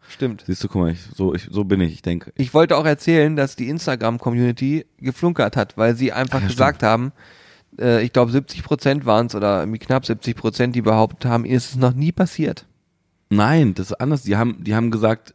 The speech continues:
Speaker 2: es ist ihnen passiert.
Speaker 1: Nee.
Speaker 2: Doch.
Speaker 1: Pass auf, ich guck
Speaker 2: Mensch,
Speaker 1: jetzt.
Speaker 2: ich zeig's dir. Ich, ich hab doch die Frage gestellt. Die siebzig Prozent haben gesa-, ich hab gefragt, ist euch das auch schon mal passiert? Und, und die Leute haben, haben, da haben siebzig Prozent Ja gesagt.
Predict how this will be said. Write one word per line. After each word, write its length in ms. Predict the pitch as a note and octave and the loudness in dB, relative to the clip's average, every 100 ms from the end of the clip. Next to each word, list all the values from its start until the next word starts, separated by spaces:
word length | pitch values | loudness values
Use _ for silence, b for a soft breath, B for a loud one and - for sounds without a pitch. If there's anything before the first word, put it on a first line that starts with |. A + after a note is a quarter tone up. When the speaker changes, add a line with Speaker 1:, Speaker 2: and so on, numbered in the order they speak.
| _ | _
Speaker 2:
es 120 | F#2+ | -10
ist 280 | - F3 - | -2 -2 0
ihnen 140 | A#2+ A2 | -2 -2
passiert. 520 | G2 - E2 - _ _ - | -4 -2 -2 -2 _ _ -2
Speaker 1:
Nee. 440 | D3 C4 E4+ F#3 - _ _ _ - | 4 4 4 2 -4 _ _ _ 0
Speaker 2:
Doch. 460 | A#2+ A3 A#3+ - _ _ - | 4 4 2 -8 _ _ -8
Speaker 1:
Pass 220 | B2+ - | -6 -2
auf, 320 | E2+ B2+ - | 2 2 0
ich 180 | B2+ B2 | -4 -2
guck 120 | - B2 | 2 4
Speaker 2:
Mensch, 140 | A#2+ | 2
Speaker 1:
jetzt. 160 | - A#2+ | -2 -10
Speaker 2:
ich 140 | - | -4
zeig's 340 | - G#2 G2+ | 2 2 0
dir. 200 | - F2 | -6 -8
Ich, 200 | F2+ - - | -8 -12 -10
ich 140 | G2+ | -6
hab 120 | A#2+ | -2
doch 100 | A2 | -4
die 120 | - | -4
Frage 320 | - A2 A2 G2 | -10 -6 -6 -6
gestellt. 380 | G2 B2 A#2+ B B B B - | -2 0 0 B B B B -8
Die 160 | A2+ A2 | -4 2
siebzig 380 | B2+ - D3+ | 0 2 0
Prozent 320 | - B2+ B2 C3 | 0 2 2 2
haben 160 | B2+ | 2
gesa-, 200 | B2 - | 0 -2
ich 140 | G#2+ C#3 | -4 -4
hab 140 | - | -4
gefragt, 440 | B2+ - A#2+ B2+ | -8 0 2 2
ist 180 | - G#2+ | 0 0
euch 80 | B2 | 0
das 160 | - - | 0 0
auch 140 | B2 | 0
schon 140 | - | 2
mal 60 | G#2 | 0
passiert? 420 | F#2+ F2+ F2 D#2+ | 0 -2 -2 0
Und, 220 | E2+ F2 | -2 -4
und 200 | - F#2 | -4 -2
die 40 | F2+ | 2
Leute 300 | G#2+ A#2+ A#2+ | 2 4 2
haben, 260 | B2 A#2 - | 2 0 -2
haben, 280 | G2 G#2 G2+ G1+ - | 0 0 -2 -6 -2
da 80 | G2 | 0
haben 120 | G2+ | 0
siebzig 280 | A#2 - C3+ | -2 -8 -8
Prozent 400 | A#2 - A#2 G#2 | -6 -2 -2 -2
Ja 320 | G2 G#2+ B2 | 0 0 0
gesagt. 480 | B2+ F#2 D#2 D#2 _ | 0 0 0 -2 _